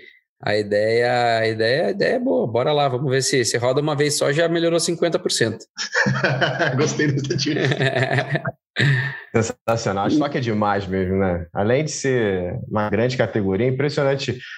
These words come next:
Speaker 3: quão competitiva é a Stock, né? A gente não cansa de se impressionar, mesmo pra quem acompanha, pra quem trabalha perto da Stock, a gente continua embasbacado, às vezes, com certos equilíbrios que a gente vê durante a temporada.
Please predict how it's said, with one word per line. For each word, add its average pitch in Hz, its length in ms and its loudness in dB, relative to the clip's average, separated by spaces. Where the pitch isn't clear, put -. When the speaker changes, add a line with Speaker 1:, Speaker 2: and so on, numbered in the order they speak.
Speaker 3:
quão 160 160 0
competitiva 170 960 0
é 113 60 4
a - 20 4
Stock, 101 500 -2
né? 90 120 0
A 92 40 2
gente 110 340 0
não 127 160 0
cansa 139 280 0
de 139 100 -2
se 160 100 0
impressionar, 127 640 0
mesmo 127 240 0
pra 131 140 0
quem 127 140 -2
acompanha, 113 680 0
pra 98 200 -2
quem 110 180 -2
trabalha 104 540 0
perto 123 360 -2
da 104 120 0
Stock, 104 480 -2
a 95 60 0
gente 104 240 0
continua 117 800 0
embasbacado, 127 840 0
às 107 100 -6
vezes, 113 360 -2
com 113 320 0
certos 120 560 -2
equilíbrios 113 560 0
que - 80 0
a 107 40 2
gente 107 240 0
vê 104 160 0
durante 107 280 0
a 98 40 -4
temporada. 87 560 -2